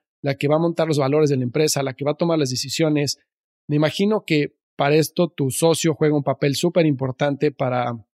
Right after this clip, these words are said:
pelotear ideas y para discutir puntos en los que muchos estarán en acuerdo y en otros no. Pero cuéntame un poco cómo has vivido esta experiencia para motivar a la gente,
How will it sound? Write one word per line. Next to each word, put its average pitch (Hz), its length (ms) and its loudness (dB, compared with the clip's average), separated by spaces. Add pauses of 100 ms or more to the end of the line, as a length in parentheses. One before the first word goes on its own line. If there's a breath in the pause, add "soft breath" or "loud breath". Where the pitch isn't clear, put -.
pelotear 147 460 2
ideas 135 580 2
y 127 80 -8
para 127 380 -4
discutir 139 640 0 (320)
puntos 156 380 0
en 135 80 0
los 131 200 -4
que 131 200 -2
muchos 151 300 0
estarán 139 500 -2
en 135 180 -6
acuerdo 143 440 2
y 135 40 0
en 131 80 0
otros 131 220 -4
no. 147 240 2 (640)
Pero 170 180 4
cuéntame 226 300 2
un 214 80 0
poco 190 260 -2
cómo 220 200 2
has 202 100 0
vivido 185 260 2
esta 180 160 -2
experiencia 147 540 0
para 139 220 0
motivar 147 380 2
a 175 60 4
la 156 120 2
gente, 151 560 -2